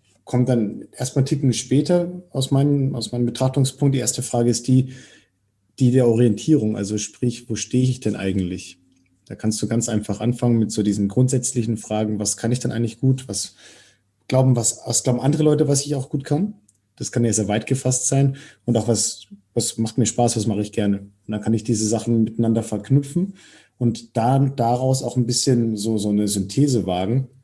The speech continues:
und versuchen, da wirklich so, ja, wie gesagt, so to-, tolle Symbiosen zu gewinnen aus diesen einzelnen Ergebnissen, die ich dann habe. Und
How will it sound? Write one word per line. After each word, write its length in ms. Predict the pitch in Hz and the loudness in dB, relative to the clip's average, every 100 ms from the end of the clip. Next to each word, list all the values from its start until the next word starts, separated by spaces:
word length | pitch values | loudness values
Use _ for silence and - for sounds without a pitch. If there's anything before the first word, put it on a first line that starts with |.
| - | -2
und 320 | 104 101 - | 0 0 -2
versuchen, 800 | - 104 98 147 156 170 170 - - _ _ | -8 -4 2 2 2 0 0 -6 -20 _ _
da 180 | - 107 | -2 0
wirklich 280 | 120 123 120 | 0 0 0
so, 500 | - 120 113 107 - _ - | 2 0 0 -2 -8 _ -2
ja, 240 | 135 139 | 0 2
wie 60 | 127 | 2
gesagt, 200 | 123 - | 0 0
so 100 | 131 | 0
to-, 260 | 123 131 | 2 2
tolle 260 | 127 135 135 | 2 2 4
Symbiosen 500 | 123 117 139 156 139 | 4 2 4 4 2
zu 180 | - 101 | 0 -2
gewinnen 360 | 104 107 104 | 0 2 2
aus 360 | 101 117 127 - | 2 0 -2 -6
diesen 480 | - 98 92 87 - _ _ | -4 -2 -2 -4 -14 _ _
einzelnen 800 | - 117 131 127 113 104 104 - - | -2 0 2 2 4 2 0 -12 -12
Ergebnissen, 600 | 107 - 143 131 - 104 | -4 0 2 0 0 -2
die 100 | 101 | -2
ich 80 | - | -4
dann 180 | 92 | -6
habe. 340 | 85 87 80 80 _ - - - _ | -6 -8 -8 -10 _ -20 -20 -20 _
Und 320 | - 117 101 | 0 0 0